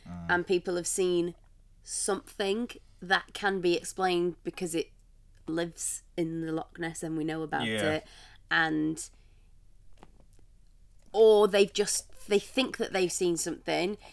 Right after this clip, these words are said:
Speaker 2: because they're on a Loch Ness Monster tour
Speaker 1: Yeah.
Speaker 2: and they know about it and they want to see it, so they believe that they see it, or they want to see it, so they pretend that they've seen it, because most of these sightings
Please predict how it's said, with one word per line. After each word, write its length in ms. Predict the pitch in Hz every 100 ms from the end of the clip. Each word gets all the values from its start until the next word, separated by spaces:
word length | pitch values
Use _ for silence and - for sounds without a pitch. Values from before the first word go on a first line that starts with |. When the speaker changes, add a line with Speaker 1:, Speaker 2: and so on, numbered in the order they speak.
| -
Speaker 2:
because 280 | 190 - 175
they're 180 | 175 175
on 140 | 208
a 60 | 190
Loch 260 | 202 202 208
Ness 240 | 196 -
Monster 420 | 190 180 - -
tour 500 | 170 233 185 160 240 - -
Speaker 1:
Yeah. 220 | 92 85 180
Speaker 2:
and 160 | 180
they 100 | 170
know 200 | 180 214
about 420 | 196 175 165 -
it 260 | 170 175 185
and 140 | - 165
they 120 | 156
want 360 | 156 185 220 -
to 140 | 185
see 260 | - 160 151
it, 280 | 175 202 - - -
so 200 | - 180
they 140 | 175
believe 460 | 170 175 175 196 185
that 160 | 175 -
they 140 | 160
see 280 | 156 156 143
it, 260 | 156 196 - - -
or 420 | - 202 160 214 240 - - -
they 180 | 190 180
want 380 | 175 170 208 -
to 120 | -
see 260 | 180 185 175
it, 180 | 170 -
so 140 | 185
they 140 | 170
pretend 540 | 165 170 - 262 254 175
that 140 | 165
they've 180 | 143 151
seen 280 | - 160 147
it, 180 | 135 -
because 260 | 175 202
most 360 | 175 214 285 -
of 100 | 226
these 200 | 220 208
sightings 540 | - 208 220 - 156